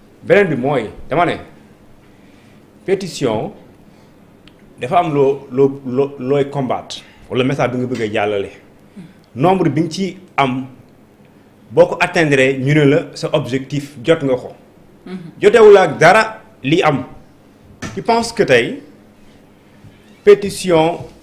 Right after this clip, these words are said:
Speaker 1: tey, ni ma la ko expliquer. Ça, c'est li-, c'est parce que lii politique la. <coughs> Loolu, il faut ñu xam ko, c'est de la politique. Et politicienne, d'ailleurs. C'est exactement ça. C'est de la politique politicienne. Ki koy def, dafa am fu mu bokk.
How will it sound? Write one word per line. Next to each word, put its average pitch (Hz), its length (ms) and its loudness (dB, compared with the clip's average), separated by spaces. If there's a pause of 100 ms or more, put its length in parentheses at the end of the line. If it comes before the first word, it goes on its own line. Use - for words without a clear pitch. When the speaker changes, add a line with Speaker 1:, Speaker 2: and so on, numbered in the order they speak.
(400)
Speaker 1:
tey, 147 200 2
ni 156 60 -2
ma 170 80 0
la 156 60 0
ko 165 60 -2
expliquer. 113 540 -8 (1300)
Ça, 240 240 0
c'est 202 80 0
li-, 170 120 -4 (100)
c'est - 80 -14
parce 220 140 -6
que 185 80 -6
lii 190 120 -4
politique 160 420 -2
la. - 80 -12 (840)
<coughs> - 80 4 (880)
Loolu, 190 180 2
il - 40 -4
faut 185 160 0
ñu 175 60 -4
xam 151 200 -2
ko, 151 160 -2
c'est 180 200 -2
de - 60 0
la 147 140 2
politique. 160 480 -4 (460)
Et 147 100 -8
politicienne, 170 680 -2
d'ailleurs. 107 360 -2 (640)
C'est 135 220 -10
exactement 135 440 -8
ça. - 160 -18
C'est 127 120 -8
de 117 40 -10
la 101 100 -8
politique 147 440 -8
politicienne. 165 600 -6 (1000)
Ki - 80 -20
koy 202 200 6
def, 185 240 4
dafa 180 180 -4
am 165 80 -2
fu 151 80 -8
mu 160 120 0
bokk. 156 340 2